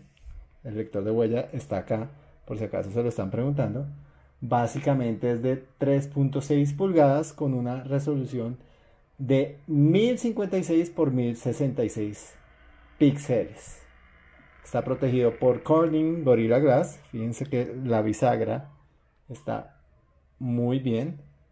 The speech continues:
El cierre no deja por acá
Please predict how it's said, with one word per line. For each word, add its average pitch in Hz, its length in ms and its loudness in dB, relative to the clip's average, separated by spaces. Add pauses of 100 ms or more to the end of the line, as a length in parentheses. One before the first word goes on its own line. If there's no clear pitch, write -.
(680)
El 113 140 -10
cierre 113 600 -2 (720)
no 120 240 -4
deja 117 360 0
por 127 160 -2
acá 107 460 -4